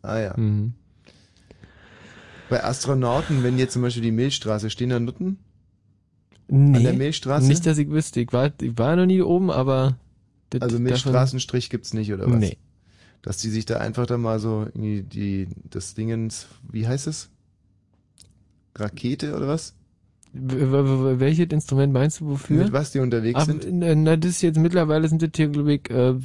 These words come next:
Speaker 2: diese, ja, jetzt nicht mehr Moffas, sondern, na, diese, diese t-, irgendwas Elektrisches, irgendwie viel, viel schneller als damals.
Speaker 1: Hm.
Speaker 2: So ein
Speaker 1: Ich
Speaker 2: Ding
Speaker 1: war
Speaker 2: halt, glaub ich.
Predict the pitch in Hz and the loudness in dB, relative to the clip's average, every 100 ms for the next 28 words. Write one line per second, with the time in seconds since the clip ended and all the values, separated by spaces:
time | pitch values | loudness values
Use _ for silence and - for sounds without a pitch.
0 | 135 135 135 120 120 117 120 - _ _ | -4 -2 2 2 4 4 2 -2 _ _
1 | _ - - - _ _ _ - 110 120 | _ -20 -20 -20 _ _ _ 0 2 2
2 | 131 135 135 123 135 151 151 151 - 127 | 2 4 4 4 2 0 0 0 2 2
3 | 127 123 123 123 123 123 120 113 127 123 | 4 4 4 2 2 -2 -2 0 0 0
4 | 123 117 117 120 110 - - - - - | 2 2 0 -2 -6 -14 -20 -20 -20 -18
5 | - 135 147 123 110 107 - - 101 - | -4 0 2 2 0 -2 -4 -4 -4 0
6 | 123 123 123 117 113 _ _ _ _ _ | 0 2 2 2 0 _ _ _ _ _
7 | _ _ _ _ _ _ _ - - 170 | _ _ _ _ _ _ _ -14 0 2
8 | 190 160 135 139 147 123 120 120 98 101 | 4 2 2 2 2 0 -2 -2 0 0
9 | 101 - - _ _ _ - 107 82 76 | -2 -6 -18 _ _ _ -6 -4 -4 -8
10 | - _ _ _ _ _ - - - 117 | -16 _ _ _ _ _ -20 -16 0 2
11 | 113 143 160 120 110 - 98 95 | 4 4 4 4 2 0 -2 -2